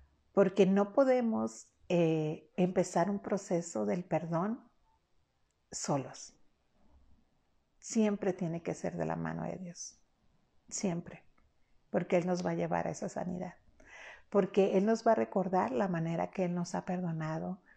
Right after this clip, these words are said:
constantemente. Constantemente Dios nos perdona porque todos los días nos equivocamos.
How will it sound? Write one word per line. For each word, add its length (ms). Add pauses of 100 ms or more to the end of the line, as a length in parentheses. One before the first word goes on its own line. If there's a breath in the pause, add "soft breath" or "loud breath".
constantemente. 1080 (1200)
Constantemente 800
Dios 160
nos 160
perdona 420
porque 240
todos 220
los 180
días 160
nos 180
equivocamos. 760